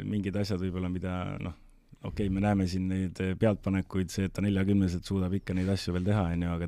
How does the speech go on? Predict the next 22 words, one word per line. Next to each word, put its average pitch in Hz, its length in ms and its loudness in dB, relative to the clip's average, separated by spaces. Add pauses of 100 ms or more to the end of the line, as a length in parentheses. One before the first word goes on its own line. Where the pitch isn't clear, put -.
tegelikult 90 480 0
ta 87 160 -2
ikkagi, 87 320 -6 (880)
ta 92 160 -2
ikka 101 240 2
analüüsib 92 560 4
oma 90 80 0 (140)
mängu, 90 260 0
ta 87 220 -2 (260)
mängu 101 400 4
ajal 98 240 4
sa 90 80 0
näed, 95 400 2 (480)
ta 95 140 4
loeb 98 260 8
neid 87 240 2
asju, 85 320 -2
et, - 240 -10
äh, 87 480 -2
ei, 92 160 0
ta 101 80 2
on 92 160 4